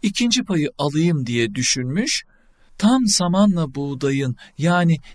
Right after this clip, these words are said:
ikinci payın üzerine oturuyormuş ki yengeç tilkinin kuyruğunu bırakıp tilkiden önce payın üzerine oturuvermiş. "Hop!" demiş, "hop!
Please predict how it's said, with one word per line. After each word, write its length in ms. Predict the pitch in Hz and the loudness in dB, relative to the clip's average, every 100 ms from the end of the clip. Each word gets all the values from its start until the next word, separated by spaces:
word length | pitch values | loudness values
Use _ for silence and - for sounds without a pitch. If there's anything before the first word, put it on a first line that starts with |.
| - | -8
ikinci 500 | 185 170 196 185 226 | -8 -2 0 0 -2
payın 340 | 226 185 151 139 | -2 0 0 -2
üzerine 440 | 147 160 156 139 | -2 -2 -2 -4
oturuyormuş 960 | - 170 - 175 175 160 165 220 262 - | -4 -4 -4 -2 -2 -2 -2 0 0 -2
ki 280 | 175 196 254 - - - | 0 0 -2 -6 -20 -10
yengeç 680 | 147 214 220 190 165 - | 0 2 2 2 0 -2
tilkinin 540 | - 226 185 175 160 165 | -2 -4 -4 -6 -6 -6
kuyruğunu 680 | - 202 196 185 175 156 151 | -4 0 0 0 -2 -4 0
bırakıp 380 | 196 190 262 - - - - | 0 0 -4 -6 -18 -20 -10
tilkiden 540 | - 262 - 180 165 190 | 0 0 0 -4 -4 0
önce 280 | 254 185 | 2 2
payın 320 | 170 247 214 196 | 0 0 0 -2
üzerine 500 | 277 262 226 285 320 - - | 0 0 0 -2 -2 -10 -4
oturuvermiş. 800 | - 202 247 220 - - 170 - - _ - | -2 0 0 0 -2 -4 -8 -10 -10 _ -6
"Hop!" 720 | 196 226 254 269 277 262 - | 2 6 6 8 6 4 0
demiş, 420 | 247 226 202 - | -2 2 0 0
"hop! 420 | 180 262 269 254 | 4 4 6 2